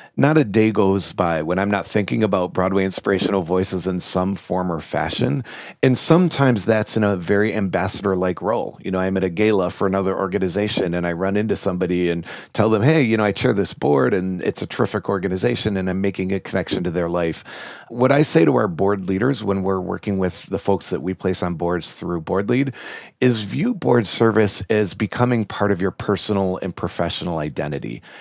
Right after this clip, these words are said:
And as you move through life, you're not only a banker at J P Morgan Chase,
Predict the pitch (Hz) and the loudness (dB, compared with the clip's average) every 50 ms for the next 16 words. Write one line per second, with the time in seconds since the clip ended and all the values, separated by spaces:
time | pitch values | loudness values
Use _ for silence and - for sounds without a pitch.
0 | - - - - 117 113 123 127 113 101 110 120 117 113 113 123 135 147 151 143 | -20 -14 -4 0 2 2 4 2 2 2 0 0 0 0 2 4 4 4 4 2
1 | - - - 110 107 101 95 92 104 110 98 90 85 - - - _ _ _ _ | -2 -4 -2 -2 -2 0 0 0 0 2 2 0 -2 -4 -8 -14 _ _ _ _
2 | 131 127 135 135 135 143 151 - - 120 127 123 120 120 117 113 113 - - 104 | 2 2 4 4 4 2 0 0 0 0 0 2 2 2 2 2 2 0 0 0
3 | 104 98 95 95 92 90 - - - - - - - 78 - 117 120 127 117 - | 0 2 2 0 0 -2 -6 -10 -18 -18 -16 -16 -4 0 2 4 4 4 2 2
4 | 113 107 104 101 - 98 92 82 - 120 107 101 - 107 104 104 101 92 95 98 | 2 2 2 2 0 0 -2 0 2 0 0 2 2 2 2 2 2 2 0 0
5 | 92 - - 143 123 110 104 - - - | 0 2 4 4 4 4 2 0 -2 -6